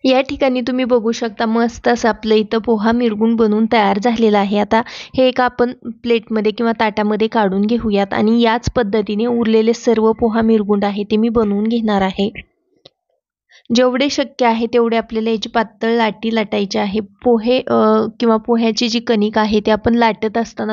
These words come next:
थोडीशी आकसली जाते, त्यामुळे याला थोडंसं जास्त लाटावं लागतं. तर या पद्धतीने इथं मी हे पोहा मिरगुंड बनवून घेतलेले आहेत. सर्व पोहा मिरगुंड मी बनवून घेतलेले आहेत. आता हे दोन ते तीन दिवस मी उन्हामध्ये वाळवून घेणार आहे.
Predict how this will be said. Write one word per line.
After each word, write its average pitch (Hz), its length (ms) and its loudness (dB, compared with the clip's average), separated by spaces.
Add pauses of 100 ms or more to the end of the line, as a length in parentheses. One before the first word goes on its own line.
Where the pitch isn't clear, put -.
थोडीशी 226 320 0
आकसली 226 600 -4
जाते, 214 380 0 (360)
त्यामुळे 233 400 0
याला 226 300 0 (100)
थोडंसं 220 340 -2
जास्त 220 460 -2
लाटावं 214 440 2
लागतं. 208 440 -4 (600)
तर 233 140 4
या 233 240 4
पद्धतीने 220 600 -2
इथं 226 280 -4
मी 233 140 0
हे 240 280 0
पोहा 226 320 0
मिरगुंड 220 460 0
बनवून 208 300 0
घेतलेले 220 420 0
आहेत. 202 340 -2
सर्व 247 340 2
पोहा 240 320 0
मिरगुंड 220 420 0
मी 240 100 -2
बनवून 220 360 0
घेतलेले 226 380 0
आहेत. 202 260 -2 (380)
आता 226 200 0
हे 233 180 0
दोन 247 260 2
ते 269 120 -2
तीन 240 260 0
दिवस 233 320 2
मी 254 80 0
उन्हामध्ये 214 500 2
वाळवून 208 340 2
घेणार 196 400 -4
आहे. 196 440 -10